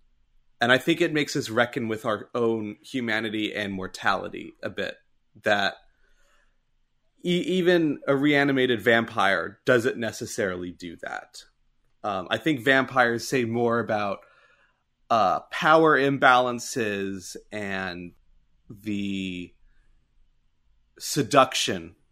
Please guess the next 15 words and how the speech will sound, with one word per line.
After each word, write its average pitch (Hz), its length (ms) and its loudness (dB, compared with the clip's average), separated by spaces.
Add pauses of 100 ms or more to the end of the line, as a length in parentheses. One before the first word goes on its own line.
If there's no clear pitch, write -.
(160)
of 98 180 -4
the 107 100 0
other 95 220 -4
side 95 400 0
rather 113 340 6
than, 98 440 0 (480)
like, 110 320 0
sort 143 200 0
of 113 100 0
the 117 80 -2
mutilated 101 840 -4 (360)
return 98 540 -6
of 90 140 -12
it. - 160 -14 (640)
And, 110 500 2